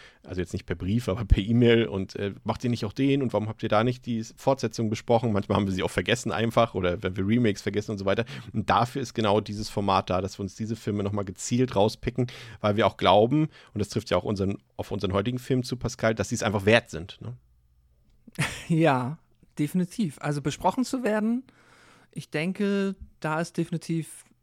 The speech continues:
Speaker 2: Potenzial. Das sind sie es wert. Ob es jetzt auch, mm, vielleicht auch gerade in dem Fall wert ist, den Film an einem schönen Abend, äh, in den D V D oder Blu-ray-Player einzulegen, muss dann jeder für sich entscheiden.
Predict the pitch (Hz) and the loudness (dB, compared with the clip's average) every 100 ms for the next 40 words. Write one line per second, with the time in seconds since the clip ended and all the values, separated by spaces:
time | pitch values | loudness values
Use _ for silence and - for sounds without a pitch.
0 | _ _ - 165 151 - 135 104 - 135 | _ _ -8 -4 -4 -4 -4 -4 -6 -10
1 | - _ - - - 147 - 151 139 127 | -18 _ -20 -12 -6 -6 -4 -4 -4 -6
2 | 120 107 104 - _ _ - _ 147 143 | -8 -10 -10 -14 _ _ -20 _ -6 -4
3 | 135 139 113 135 127 - - - - 110 | -2 -4 -2 -2 -2 -6 -18 -20 -18 -16
4 | 110 - - - 139 127 135 - 123 131 | -16 -18 -18 -12 -8 -8 -8 -10 -10 -6
5 | 139 - 135 139 135 143 - 139 127 - | -6 -4 -4 0 -2 -2 -8 -6 -6 -4
6 | 135 127 127 131 131 127 123 123 123 - | -2 -2 -4 -6 -8 -6 -6 -6 -6 -4
7 | 151 123 127 135 135 - - 127 123 127 | -2 -2 -4 -2 -4 -6 -6 -6 -4 -4
8 | 123 120 131 135 127 135 131 127 123 135 | -4 -4 -8 -8 -8 -6 -4 -2 -2 0
9 | 190 - 180 165 165 - 151 151 147 151 | -2 0 -4 -2 -4 -4 -2 0 0 -2
10 | 151 151 147 _ _ _ _ 143 143 - | -4 -6 -10 _ _ _ _ -10 -8 -4
11 | 131 135 131 123 127 123 127 120 107 107 | -2 0 0 -2 -4 -4 -4 -6 -8 -10